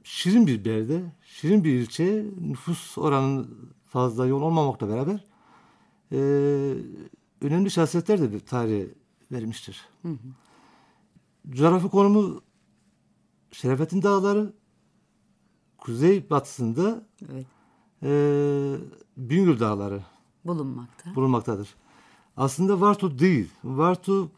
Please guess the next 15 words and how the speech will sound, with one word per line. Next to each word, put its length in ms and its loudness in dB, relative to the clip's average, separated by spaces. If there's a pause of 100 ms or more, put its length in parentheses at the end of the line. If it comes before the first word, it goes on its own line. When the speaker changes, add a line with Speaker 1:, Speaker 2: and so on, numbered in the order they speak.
(140)
Speaker 1:
Perslere, 580 2
Medlere, 640 0
Urartulara 840 0 (680)
ve 140 0
Osmanlı'ya 640 0 (300)
bin 260 -6
dokuz 260 -2
yüz 240 -4
yirmi 200 2
üçte 220 -2
itibaren 320 -2
de 60 -4
Türkiye 340 -6
Cumhuriyeti, 440 0 (760)
e, 60 0